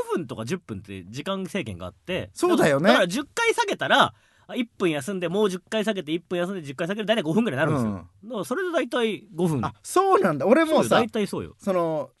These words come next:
Speaker 2: 回ってるからさ、
Speaker 1: うんうん。
Speaker 2: もうその、自分が
Speaker 1: え？
Speaker 2: できるギリギリのところを
Speaker 1: うん。
Speaker 2: ギーって十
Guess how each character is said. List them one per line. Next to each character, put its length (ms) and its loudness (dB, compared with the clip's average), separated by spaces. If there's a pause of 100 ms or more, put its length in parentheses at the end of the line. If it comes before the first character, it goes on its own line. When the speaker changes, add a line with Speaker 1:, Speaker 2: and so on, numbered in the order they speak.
(440)
Speaker 2:
回 220 8
っ 80 0
て 100 4
る 80 4
か 120 -4
ら 60 -10
さ、 220 -10
Speaker 1:
う 40 -10
ん 40 -6
う 140 -12
ん。 20 -8
Speaker 2:
も 140 -2
う 120 -12
そ 120 -4
の、 220 -6 (180)
自 160 -2
分 200 0
が 260 4 (680)
Speaker 1:
え？ 120 -4 (160)
Speaker 2:
で 140 2
き 120 0
る 80 0
ギ 180 -2
リ 120 2
ギ 140 2
リ 100 4
の 180 2 (140)
と 100 -6
こ 120 -6
ろ 140 0
を 140 -2
Speaker 1:
う 40 -16
ん。 40 -20
Speaker 2:
ギ 80 -12
ー 840 -6
っ 20 -14
て 240 0
十 160 -4